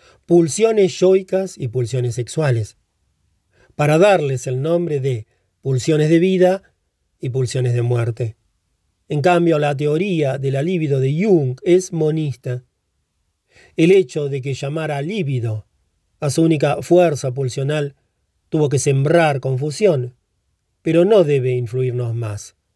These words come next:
Conjeturamos que en el interior del yo actúan pulsiones diversas de las de autoconservación libidinosas, solo que deberíamos poder indicarlas. Es de lamentar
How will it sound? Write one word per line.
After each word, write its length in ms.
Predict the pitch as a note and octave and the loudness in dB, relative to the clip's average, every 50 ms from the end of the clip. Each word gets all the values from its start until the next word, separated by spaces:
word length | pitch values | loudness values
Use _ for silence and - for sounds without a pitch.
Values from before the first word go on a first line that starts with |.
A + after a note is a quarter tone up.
| _ _ _ _ _ _ _ _ _ _ | _ _ _ _ _ _ _ _ _ _
Conjeturamos 840 | - C3 B2+ C3 C#3 B2+ C#3 D3 E3 E3+ E3+ E3+ E3+ D#3+ D#3 C#3+ - | -6 -4 -2 0 0 2 2 4 4 4 2 2 0 -2 -4 -4 -6
que 80 | - | -6
en 60 | C#3 | -4
el 100 | C3+ C3+ | -4 -4
interior 420 | C#3 C3+ C3 C#3 C#3 D3+ D#3+ D#3 D3+ | -4 -4 -4 -4 -2 -2 -2 -2 -2
del 180 | D3 C#3+ C3+ | -4 -6 -6
yo 380 | B2 - F3+ F3+ F3+ F3+ - - _ _ _ _ _ _ _ _ _ _ | -4 0 2 4 4 2 0 -4 _ _ _ _ _ _ _ _ _ _
actúan 420 | - D#3+ D3 B2+ - F#3+ F#3 F3+ E3+ | -10 -8 -6 0 2 2 2 2 2
pulsiones 420 | D#3 D#3+ D3+ C3+ - F3+ F3 E3 | -2 -4 -2 0 0 2 2 0
diversas 800 | C#3+ D3+ C#3+ E3 F#3+ E3+ C#3+ C3 A#2+ - - B2 A2+ A2 - - _ _ _ _ _ _ _ _ _ _ _ _ - | 0 -2 0 0 0 0 0 0 -2 -4 -6 -6 -6 -6 -6 -10 _ _ _ _ _ _ _ _ _ _ _ _ -2
de 200 | D#3 E3 E3 E3 | 2 2 4 4
las 220 | E3+ E3 E3 D3+ | 4 2 2 0
de 200 | D#3+ E3 D#3 - | -2 -2 -2 -2
autoconservación 1120 | - F3 F3+ F#3 F3 D3 E3 D3 D3+ D3 C#3+ C3 - C#3 C3+ C3+ C3+ C3 - D#3+ D3+ D3 D3 | -2 0 2 2 2 2 0 -2 -2 -2 -4 -4 -4 -4 -4 -4 -4 -4 -4 -4 -4 -4 -4
libidinosas, 880 | C#3+ C3+ C3+ C3+ C3 C3+ B2+ B2+ B2 A#2+ - - A#2+ A2+ - - - _ _ _ _ _ _ _ _ _ _ _ _ _ _ | -4 -4 -4 -4 -4 -2 -2 -2 -2 -4 -4 -4 -4 -6 -6 -8 -14 _ _ _ _ _ _ _ _ _ _ _ _ _ _
solo 340 | _ - - E3+ F3 G3 G3 | _ -2 2 2 4 4 2
que 100 | F#3+ G3+ | 2 2
deberíamos 560 | F#3 F#3 F3 F3 F3 G3 G3+ G3 G3 F#3+ F3 | 2 2 2 2 2 0 0 0 -2 -4 -6
poder 300 | - - D#3+ D#3 E3 E3+ | -6 -6 -4 -2 -2 -2
indicarlas. 800 | E3 E3 E3 D#3+ D#3+ - F3 D3+ B2+ A#2 A2+ A2 G#2+ G#2+ - - _ _ _ _ _ _ _ _ _ _ _ _ _ _ _ _ | -2 -4 -4 -6 -6 -6 -4 -4 -4 -4 -4 -6 -8 -8 -10 -14 _ _ _ _ _ _ _ _ _ _ _ _ _ _ _ _
Es 120 | - E3 D#3 | -2 2 4
de 80 | F3 | 4
lamentar 760 | F3+ E3+ E3 E3 E3 D#3+ D#3 D#3 D3+ G#3 G3 G3 G3 G#3 G#3+ | 4 4 4 2 0 0 -2 0 2 2 4 2 2 -2 -6